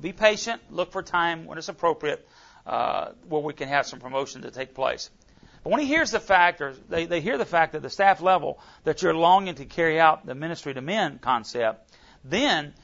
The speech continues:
you want to strengthen all the other three subgroups: students, women, and children. And then fourthly, it also takes the pressure off. Let's use our example again.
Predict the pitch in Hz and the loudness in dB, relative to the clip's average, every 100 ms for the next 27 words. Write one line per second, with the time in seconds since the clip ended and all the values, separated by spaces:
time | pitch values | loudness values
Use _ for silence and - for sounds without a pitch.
0 | _ 170 226 180 - 202 233 - 143 - | _ -6 -4 -4 -4 -4 -4 -4 -6 4
1 | 165 170 160 156 123 143 123 139 127 135 | 4 4 0 -4 -6 -10 -6 -4 -4 -6
2 | 123 - - 160 165 - - - _ - | -14 -14 -8 -6 -6 -10 -12 -12 _ -20
3 | - _ 139 135 127 113 - 123 175 175 | -20 _ -12 -10 -12 -10 -8 -8 -8 -18
4 | _ _ _ _ - _ _ 147 175 233 | _ _ _ _ -20 _ _ -2 0 -2
5 | - 220 240 233 156 139 - _ _ - | -2 0 0 0 -6 -8 -14 _ _ 0
6 | 147 190 - 175 175 160 - 143 165 156 | 6 6 4 -4 -4 -4 -6 -6 -2 -2
7 | - 127 - - _ _ _ _ - _ | -2 -4 -4 -10 _ _ _ _ -20 _
8 | _ _ 156 160 190 170 175 143 180 175 | _ _ 0 2 0 4 4 4 0 -2
9 | 156 139 160 120 | -4 -8 -6 -8